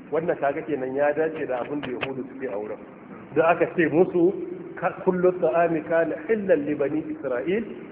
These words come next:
إلا ما حرم إسرائيل على نفسه من قبل أن تنزل التوراة قل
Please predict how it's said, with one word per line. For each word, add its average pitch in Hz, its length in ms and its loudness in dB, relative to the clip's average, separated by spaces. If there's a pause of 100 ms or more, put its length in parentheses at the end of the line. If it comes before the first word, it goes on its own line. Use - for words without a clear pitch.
إلا 180 320 4
ما 185 220 4
حرم 185 520 4
إسرائيل 160 760 2 (100)
على 165 220 4 (100)
نفسه 175 360 -4 (420)
من 175 260 0
قبل 214 320 0
أن 185 300 -2
تنزل 175 440 0
التوراة 165 420 0
قل 202 240 0